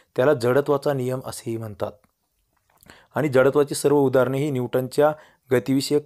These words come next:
पहिल्या नियमाची उदाहरणं आहे, हे तुम्हाला लक्षात ठेवावं लागेल.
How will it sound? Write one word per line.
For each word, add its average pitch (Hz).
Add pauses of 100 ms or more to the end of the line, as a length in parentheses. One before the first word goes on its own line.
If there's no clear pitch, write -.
पहिल्या 139
नियमाची 127
उदाहरणं 120
आहे, 110
हे 110
तुम्हाला 120
लक्षात 117
ठेवावं 113
लागेल. 113